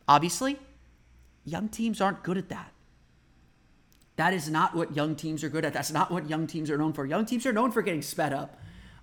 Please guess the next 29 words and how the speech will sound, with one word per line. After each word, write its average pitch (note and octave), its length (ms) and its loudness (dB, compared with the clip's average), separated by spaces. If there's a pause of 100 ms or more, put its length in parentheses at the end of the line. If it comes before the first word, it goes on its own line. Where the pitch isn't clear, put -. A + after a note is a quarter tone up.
uh, C#3+ 200 4
and D3+ 180 2
not D#3 220 2
knowing C3+ 400 0 (260)
how D3+ 200 2
to C#3+ 100 0
manage C3 380 -2
these B2+ 180 -8
games B2 200 -8
and C3+ 80 -8
how - 80 -4
to B2+ 60 -4
manage B2+ 380 -4
these C3 140 -10
deficits. - 480 -12
And C#3+ 80 -4
obviously, D3+ 440 0 (520)
that's - 160 -4
a A3 40 -2
big A3 260 -2
lesson F#3 340 -2
that E3 140 -4
this E3 160 -6
Magic D3 320 -4
team D3 200 -8
still C#3 260 -6
has C#3+ 300 -6
to C#3 60 -8
learn. B2+ 280 -4